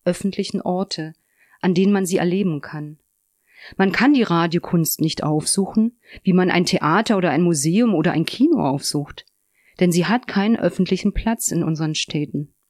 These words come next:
Die Radiokunst findet stets im Verborgenen, im privaten Raum statt. Dies ist ein großes Verschenken von Möglichkeiten. Stellen Sie sich einmal vor, es gäbe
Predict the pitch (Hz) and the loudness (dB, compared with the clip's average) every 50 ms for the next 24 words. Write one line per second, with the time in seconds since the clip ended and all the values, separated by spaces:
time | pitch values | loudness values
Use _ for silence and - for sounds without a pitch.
0 | _ _ _ _ _ _ _ _ - - - - - - 185 190 165 180 240 247 | _ _ _ _ _ _ _ _ -20 -20 -18 -10 -2 0 2 4 4 4 4 2
1 | 247 240 - 220 220 214 - - - 220 214 196 - - - 185 180 - - 190 | 2 2 2 2 2 2 0 2 2 2 2 2 0 0 2 2 0 0 0 -2
2 | 190 - 202 180 156 160 190 196 208 208 190 170 151 156 - 160 - - 175 139 | -2 0 -2 -2 0 0 0 0 0 0 0 0 0 -2 -2 -4 -4 -6 -6 -4
3 | 147 160 185 196 - 170 147 131 139 139 143 143 - - - - 151 147 - - | -4 -6 -6 -6 -6 -8 -8 -6 -6 -6 -6 -6 -6 -8 -8 -10 -12 -12 -12 -14
4 | - _ _ _ _ _ _ _ _ _ _ _ _ - - - - - - - | -20 _ _ _ _ _ _ _ _ _ _ _ _ -20 -20 -18 -16 -16 -14 -16
5 | - - - - 214 - 247 - - - 220 202 202 240 247 - 233 - - - | -14 -4 0 2 2 4 2 2 2 2 2 4 4 2 2 2 0 0 0 0
6 | 202 - - - 262 302 330 - 196 180 - 190 180 180 208 262 - - 180 165 | 0 0 2 2 2 2 2 2 0 0 2 2 2 4 2 2 0 -2 -4 -4
7 | - - - 165 156 151 - 160 156 160 - _ _ _ _ _ _ _ _ _ | -6 -6 -6 -4 -4 -4 -6 -6 -8 -8 -10 _ _ _ _ _ _ _ _ _
8 | - - - - - - 226 269 311 311 269 220 240 240 - - 220 226 214 208 | -20 -16 -12 -6 0 2 4 4 4 4 2 2 0 0 0 2 2 2 0 0
9 | - - - 285 294 269 226 - - - - - 202 208 226 190 220 214 208 208 | -2 -2 2 4 4 4 4 2 0 -2 -2 -2 0 0 2 2 2 0 0 -4